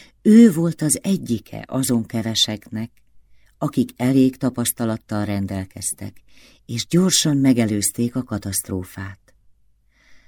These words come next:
Annyira bizakodó volt, hogy nem sokkal korábban előléptetést kért.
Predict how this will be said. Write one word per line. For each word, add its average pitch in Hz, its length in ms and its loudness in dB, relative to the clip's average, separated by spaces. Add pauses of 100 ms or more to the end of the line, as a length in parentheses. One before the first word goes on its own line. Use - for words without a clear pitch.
(420)
Annyira 190 480 8
bizakodó 123 680 0
volt, 110 500 -6 (580)
hogy 123 200 0
nem 208 160 6
sokkal 123 480 -2
korábban 123 760 -2 (340)
előléptetést 98 1080 -4
kért. - 520 -18